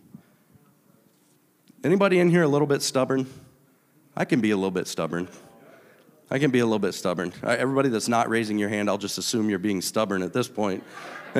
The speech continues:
And thank you for confirming. We can be a little bit stubborn. We can be, I, I won't even use the term hard-headed at this point, but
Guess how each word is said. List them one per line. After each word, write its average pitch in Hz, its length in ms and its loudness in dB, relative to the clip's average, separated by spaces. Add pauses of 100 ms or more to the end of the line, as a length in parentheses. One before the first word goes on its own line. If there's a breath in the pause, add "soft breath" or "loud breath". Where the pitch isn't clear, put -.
(840 loud breath)
And 123 160 2
thank 139 220 4
you 135 80 2
for 135 140 2
confirming. 131 640 4 (880 loud breath)
We 240 100 8
can 226 140 4
be 214 80 6
a 202 60 8
little 185 200 6
bit 160 140 4
stubborn. 113 440 4
We 160 80 4
can 175 220 6
be, 160 220 2
I, 160 300 2
I - 20 6
won't 220 180 4
even 170 200 6
use 170 140 6
the 147 120 0
term 151 240 4
hard-headed 135 580 4
at 117 100 0
this 175 160 2
point, 135 340 0
but 123 220 0